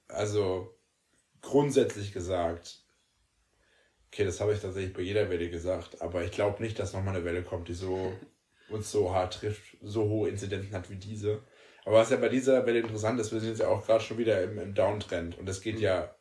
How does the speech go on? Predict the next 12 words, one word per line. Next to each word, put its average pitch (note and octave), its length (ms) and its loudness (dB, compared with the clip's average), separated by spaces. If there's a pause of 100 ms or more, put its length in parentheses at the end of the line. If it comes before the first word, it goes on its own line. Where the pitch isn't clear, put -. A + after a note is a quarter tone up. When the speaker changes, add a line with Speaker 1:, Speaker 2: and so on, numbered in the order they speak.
(120)
Speaker 1:
das, - 280 -10
diese A#2+ 320 0
Welle B2 260 10
ist G#2 200 4
ja G#2+ 260 4
gefühlt B2 580 0 (100)
zehnmal B2 360 2
schneller A#2+ 280 0
als G2+ 100 0
alle F#2+ 180 -2
anderen. G2+ 360 -4 (220)
Speaker 2:
Ja. G#2+ 220 -4